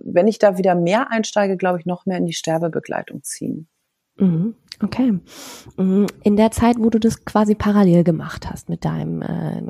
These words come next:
Speaker 2: ähm, äh, Reporter- und, äh, Moderatorinnen-Dasein, ähm, das sind ja zwei vollkommen unterschiedliche Welten.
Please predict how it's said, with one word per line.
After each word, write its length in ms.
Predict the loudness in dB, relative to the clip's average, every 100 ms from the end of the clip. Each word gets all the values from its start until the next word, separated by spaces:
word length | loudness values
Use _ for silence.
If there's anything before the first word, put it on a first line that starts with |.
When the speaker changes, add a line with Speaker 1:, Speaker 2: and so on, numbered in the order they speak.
| -8
Speaker 2:
ähm, 280 | -8 -8 -12 -18 -20 -20 -16 -2
äh, 160 | 2
Reporter- 640 | 2 0 4 2 4 2 2
und, 280 | -2 -4 0
äh, 200 | 2 2
Moderatorinnen-Dasein, 1700 | 0 0 0 -2 0 2 4 4 2 2 0 0 -2 -2 0 -2 -6 -16 -18 -20 _
ähm, 420 | 0 0 0 -4 -6 -16 _ _ _ _ 0
das 160 | 0
sind 140 | 2 2
ja 100 | 2
zwei 220 | 2 0
vollkommen 420 | 2 0 0 -2
unterschiedliche 680 | -2 -4 -4 -6 -8 -8 -6
Welten. 440 | -6 -8 -12 -20